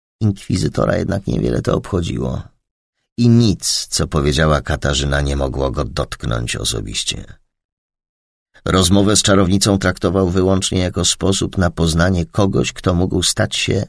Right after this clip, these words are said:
wrogiem, mógł stać się sprzymierzeńcem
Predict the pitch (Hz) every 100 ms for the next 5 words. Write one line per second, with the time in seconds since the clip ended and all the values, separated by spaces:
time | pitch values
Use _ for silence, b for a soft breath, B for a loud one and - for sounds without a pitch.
0 | - 76 85 117 80 62 57 50 - -
1 | _ - 95 98 - - 101 - 101 95
2 | B B B - - - 117 104 95 117
3 | 110 - - 107